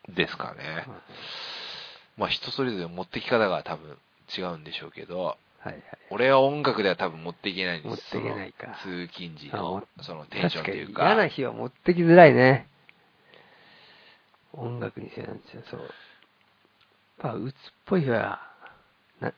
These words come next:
Speaker 2: 六割ぐらい鬱っぽいですからね。
Speaker 1: 六割、七、うん、
Speaker 2: 朝はね。
Speaker 1: 八割いくかな。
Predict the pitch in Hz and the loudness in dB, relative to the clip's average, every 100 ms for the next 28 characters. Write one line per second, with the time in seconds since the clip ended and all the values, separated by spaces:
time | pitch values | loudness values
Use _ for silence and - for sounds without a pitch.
0 | - 131 - 226 233 240 147 107 - - | -4 -2 6 10 10 10 8 6 -4 0
1 | 127 101 - - 92 104 101 127 110 90 | 0 0 -14 -14 -8 -8 -6 -2 -2 -2
2 | 73 95 127 170 147 - 104 92 - - | -6 -4 -2 -4 -4 -8 -14 -8 -6 -2
3 | 104 87 101 107 - - - 226 233 131 | -4 -4 -8 -8 -10 -14 -14 -12 -10 -10
4 | - - 104 90 101 | -8 -2 -2 -2 -8